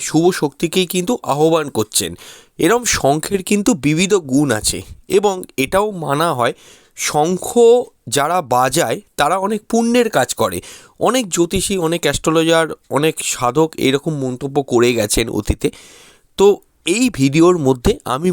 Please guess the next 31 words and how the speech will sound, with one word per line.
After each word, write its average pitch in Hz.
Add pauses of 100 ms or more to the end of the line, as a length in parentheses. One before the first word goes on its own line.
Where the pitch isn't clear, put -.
মূলত 170 (160)
জানাবো 123 (680)
শঙ্খ 208 (600)
বাড়িতে 175 (120)
যখন 175 (100)
আপনি 208 (200)
রাখবেন, 139 (200)
কী 220 (160)
পদ্ধতিতে 151 (120)
রাখবেন, 143 (420)
কিভাবে 196 (120)
ব্যবহার 143 (120)
করবেন, 185
সে 196 (100)
সমস্ত 202 (100)
ব্যাপারগুলো 156
নিয়ে 160
আমি 165 (440)
এই 131 (120)
ভিডিওর 139
মধ্যে 151 (100)
জানাবো। 127 (420)
কারণ 175 (140)
শঙ্খর 160 (120)
ব্যবহার 147 (100)
কিন্তু 160 (180)
সবাই 143 (140)
জানে 143
না। 101 (360)
আমি 180 (160)
এই 165